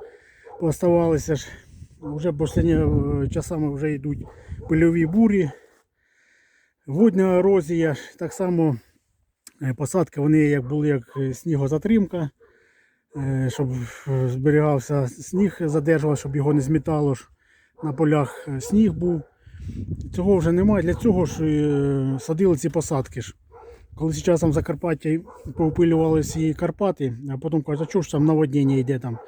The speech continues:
хати, будинки змиває, дороги ж, дороги».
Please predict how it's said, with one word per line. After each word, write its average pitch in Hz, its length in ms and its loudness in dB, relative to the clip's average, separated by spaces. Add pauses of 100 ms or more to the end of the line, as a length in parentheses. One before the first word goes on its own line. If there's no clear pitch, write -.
(280)
хати, 143 500 0
будинки 151 460 0
змиває, 135 800 2 (120)
дороги 151 360 0
ж, - 140 -8 (1120)
дороги». 156 720 2